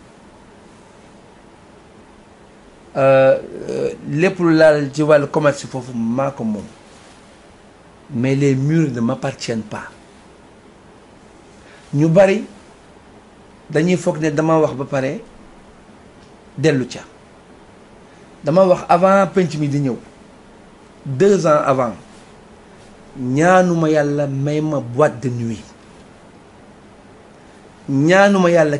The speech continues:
képp ku takk ci man nga am boîte de nuit. Maa ngi giñ ci barke yont Yàlla Muhammad mi nga xam ne mooy suñu yaakaar ñun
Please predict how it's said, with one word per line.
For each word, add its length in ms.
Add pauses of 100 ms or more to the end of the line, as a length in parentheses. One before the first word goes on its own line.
(100)
képp 320
ku 100
takk 340
ci 80
man 300
nga 160
am 100
boîte 260
de 60
nuit. 260 (2500)
Maa 400
ngi 220
giñ 220
ci 140
barke 340
yont 320
Yàlla 260
Muhammad 520
mi 80
nga 80
xam 260
ne 140 (1200)
mooy 320
suñu 240
yaakaar 480
ñun 220